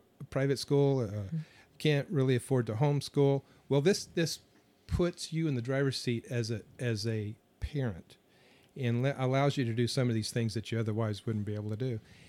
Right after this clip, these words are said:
Speaker 1: And so there are a lot of positive things about this, and I'm very supportive of, of Senate Bill eighty-three. Um, one, one way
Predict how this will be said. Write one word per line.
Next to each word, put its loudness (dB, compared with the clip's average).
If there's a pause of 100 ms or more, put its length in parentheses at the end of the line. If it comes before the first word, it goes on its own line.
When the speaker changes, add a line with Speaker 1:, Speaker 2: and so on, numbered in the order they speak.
Speaker 1:
And 0
so 4
there 6
are 8
a 6
lot 2
of -2
positive -2
things 0
about -2
this, -2
and 0
I'm 2
very 2
supportive 0
of, -6 (120)
of -6
Senate -2
Bill 0
eighty-three. -4 (680)
Um, 2 (1500)
one, 2
one 4
way 8